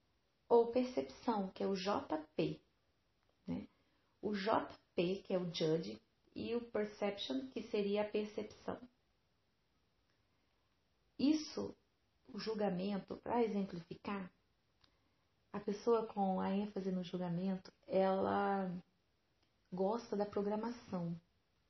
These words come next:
Ela gosta de seguir a programação. Ela quer começar uma tarefa, ela quer que tem, saiba o fim, né? Tem passo a passo ali, vai até o fim. Mudar a programação pra ela é difícil.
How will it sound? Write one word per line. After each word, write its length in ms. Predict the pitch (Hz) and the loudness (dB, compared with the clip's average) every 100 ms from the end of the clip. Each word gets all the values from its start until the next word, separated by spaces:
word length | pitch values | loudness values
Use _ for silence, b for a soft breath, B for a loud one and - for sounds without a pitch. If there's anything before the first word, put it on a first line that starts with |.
| _ - | _ -8
Ela 120 | 175 | -2
gosta 340 | 170 196 196 | 0 0 0
de 100 | 185 | -6
seguir 520 | - 202 175 175 202 226 | -4 -4 -4 -4 -2 -2
a 60 | |
programação. 920 | 226 208 208 214 214 - - 175 170 - _ _ _ | -2 -4 -2 -4 -6 -6 -4 -4 -4 -10 _ _ _
Ela 160 | 180 185 | 0 2
quer 160 | 190 | 2
começar 440 | 190 190 185 185 180 | 0 0 -2 -2 -2
uma 140 | 175 | -2
tarefa, 540 | 175 180 190 214 220 196 | -2 0 2 2 2 0
ela 100 | 190 | 0
quer 380 | 190 185 190 - _ _ | 2 0 0 -8 _ _
que 200 | 226 202 - | -6 -6 -4
tem, 240 | - 190 - | -2 -2 -2
saiba 380 | - 214 220 202 | 2 4 6 4
o 80 | 196 | 0
fim, 400 | - 202 185 180 _ _ _ _ _ _ - | -2 -2 -2 -4 _ _ _ _ _ _ -10
né? 220 | 180 196 - | -8 -6 -4
Tem 200 | 185 175 | -4 -2
passo 280 | 175 - 170 | -2 -2 -6
a 40 | |
passo 420 | - 185 190 - | -4 -4 -4 -4
ali, 160 | 180 196 | -2 0
vai 140 | 190 | 0
até 180 | 185 196 | -2 -2
o 60 | 208 | -4
fim. 300 | - 175 165 _ _ _ _ - | -6 -8 -8 _ _ _ _ -2
Mudar 320 | 202 180 202 | 2 6 8
a 80 | 240 | 6
programação 580 | - 202 196 190 - 196 | 4 2 0 -2 -2 -2
pra 160 | 190 | -2
ela 160 | 185 185 | 0 0
é 40 | |
difícil. 600 | 190 233 - 185 185 - | -2 -4 -6 -6 -6 -12